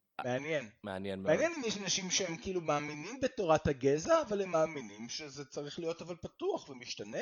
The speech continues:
Speaker 1: והם
Speaker 2: כן.
Speaker 1: השחורים יהיו יותר טובים.
Speaker 2: זה טורניר.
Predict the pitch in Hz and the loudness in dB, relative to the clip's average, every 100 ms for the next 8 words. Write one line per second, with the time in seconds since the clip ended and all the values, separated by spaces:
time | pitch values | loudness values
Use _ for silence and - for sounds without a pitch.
0 | 311 131 113 113 - 90 165 120 104 101 | -2 -2 -6 -10 -8 4 6 6 2 -6
1 | - 92 151 233 220 190 - 175 156 143 | -12 -8 -6 -4 -4 -4 -6 -4 -2 0
2 | 131 - 135 127 170 131 98 | 0 0 0 0 2 2 0